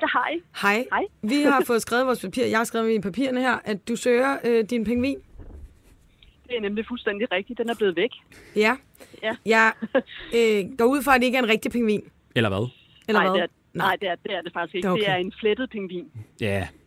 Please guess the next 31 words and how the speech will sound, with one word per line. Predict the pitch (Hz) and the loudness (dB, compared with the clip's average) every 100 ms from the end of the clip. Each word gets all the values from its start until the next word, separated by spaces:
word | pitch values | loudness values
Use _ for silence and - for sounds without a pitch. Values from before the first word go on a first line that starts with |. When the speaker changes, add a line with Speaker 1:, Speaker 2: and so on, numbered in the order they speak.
| _ _ - | _ _ 0
Speaker 3:
det | |
er | |
en | |
Speaker 2:
En | 143 | 2
Speaker 3:
af | 139 | 4
de | |
Speaker 2:
flettet, | 151 135 135 | 6 8 8
Speaker 3:
flettede. | 143 139 - - 240 | 6 2 -6 -8 -4
Speaker 2:
en | 240 | -4
flettet | - 254 254 294 | 0 2 2 0
pingvin. | 254 262 240 | -2 -2 0
Speaker 1:
En | |
af | 226 | 0
de | 220 | -2
flettede, | 185 180 196 | -4 -2 -2
ja, | 202 196 | 0 -2
præcis. | - - 220 190 _ _ _ _ 262 233 254 - | -6 -12 -12 -14 _ _ _ _ -2 0 0 2
Speaker 2:
Vi | 254 | 4
har | 254 240 226 | 6 6 6
lige | 240 | 2
fået | 220 | 4
Speaker 1:
Ja, | 220 | 4
Speaker 2:
et | 269 | 6
billede | 247 254 285 | 4 4 4
Speaker 1:
altså | - | 4
Speaker 2:
op | 233 - | 2 2
af, | 214 208 196 196 185 185 | -4 -2 -2 -2 -2 -4
af | 202 | -4
din | 185 208 | -2 -2
efterlysning | 247 285 269 214 247 233 | -2 -2 -4 -4 -4 -4
her, | 254 | -2